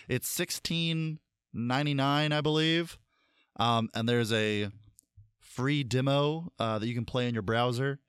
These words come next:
That is a pretty expansive fucking demo. I played the demo for, like, three hours until I was like, "All right, I, I'm gonna buy the game."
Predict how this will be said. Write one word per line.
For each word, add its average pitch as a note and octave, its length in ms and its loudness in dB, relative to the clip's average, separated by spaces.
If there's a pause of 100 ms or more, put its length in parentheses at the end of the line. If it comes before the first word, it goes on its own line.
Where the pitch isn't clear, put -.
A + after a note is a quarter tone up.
(760)
That A2+ 120 -2
is G#2 360 0
a G#2 160 -2
pretty D3 400 -2
expansive C3 640 -4
fucking B2 340 -2
demo. C#3 300 0
I A2+ 80 0
played B2+ 240 -4
the A2+ 60 -2
demo A#2 220 -2
for, B2 140 -4
like, G2+ 240 -2 (1040)
three B2 280 2
hours A#2+ 460 4
until A#2 240 0
I A2 60 2
was G#2 100 0
like, G#2 100 -2
"All A2+ 160 2
right, G#2 160 -2
I, G2+ 440 -4
I'm G#2 80 -6
gonna G2 120 -6
buy F2+ 140 -6
the E2 80 -8
game." D#2+ 240 -10